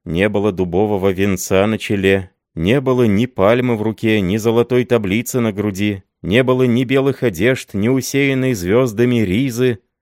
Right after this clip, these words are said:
словом, ничего, что отличало жрецов Востока, египтян, греков или римских фламинов. Венеция снова поразила эта печальная простота, как и в пении христиан.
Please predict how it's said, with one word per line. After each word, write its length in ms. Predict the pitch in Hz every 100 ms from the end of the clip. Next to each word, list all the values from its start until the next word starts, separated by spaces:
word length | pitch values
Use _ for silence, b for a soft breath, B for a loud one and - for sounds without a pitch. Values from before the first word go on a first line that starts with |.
| _ _
словом, 640 | - - 82 101 123 123 95
ничего, 520 | 107 131 156 139 131
что 240 | 87 - 80
отличало 680 | 80 82 - 95 95 92 76
жрецов 560 | 82 87 - 107 98
Востока, 680 | 85 87 - - 98 120 113
египтян, 840 | 92 78 80 - - 92 104 113 85
греков 580 | 85 107 123 113 95
или 180 | 90 85
римских 680 | 85 87 127 127 - 123 -
фламинов. 600 | - 101 107 110 104 98 - _ _ _ _ _ _ _
Венеция 720 | 87 90 110 165 180 - 156 143
снова 540 | - 131 151 170 151
поразила 580 | 139 131 127 107 160 117
эта 260 | 113 117
печальная 720 | 120 104 - 120 123 117 110 104
простота, 840 | 95 98 - 95 - 123 110 64 _ _
как 240 | - 80 87
и 80 | 80
в 100 | -
пении 560 | 107 123 92 76 76
христиан. 720 | - 90 - - 92 80 65